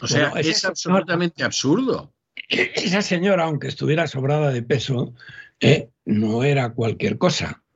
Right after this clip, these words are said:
Speaker 2: Esa señora
Speaker 1: No, no era
Speaker 2: era,
Speaker 1: cualquier
Speaker 2: además,
Speaker 1: cosa, ¿no?
Speaker 2: eh,
Speaker 1: Pero
Speaker 2: nada menos, eh, la presidenta de el, eh, del órgano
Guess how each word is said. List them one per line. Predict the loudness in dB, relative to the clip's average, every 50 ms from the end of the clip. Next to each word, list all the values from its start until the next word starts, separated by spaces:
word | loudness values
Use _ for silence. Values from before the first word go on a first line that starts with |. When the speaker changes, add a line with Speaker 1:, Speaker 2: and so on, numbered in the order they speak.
| -8
Speaker 2:
Esa | -6 -2 -2 -2 -2
señora | 0 2 2 2 4 4
Speaker 1:
No, | 2 2
no | 0
era | 0 0 0
Speaker 2:
era, | -2 -2 -4 -6
Speaker 1:
cualquier | -6 -6 -6 -4 -2 -4 -4
Speaker 2:
además, | 0 2 2 2 2 0
Speaker 1:
cosa, | -2 -4 -4
¿no? | -2 -2
Speaker 2:
eh, | -2 -2 -4 -4
Speaker 1:
Pero | -4 -2 -2
Speaker 2:
nada | -2 0
menos, | 0 0 2 2 2 0 -2 -4 -10 _ _ _ _
eh, | -4 -2 -2 -2 0
la | 0 -2 -2 -2
presidenta | -2 -2 -2 -2 -2 -2 -2 0 0 0 0 0 0 -2 -2 -2 -4 -10 -20 -20 -20 -18 -8 -4
de | -4 -4 -2 0 2 2 2 2 0 -2 -8 _
el, | -4 -2 0 0 2 2 2 2 2 2 2 2 0 0
eh, | 0 0 0 0 0 0 -2 -6 -10 -12 -10 _
del | -2 0 2 2 2 2 2 2 2 2 2 0 0 -2 -2 -4 _ _ _ -2
órgano | 0 2 4 4 2 2 2 0 0 -2 -4 -6 -8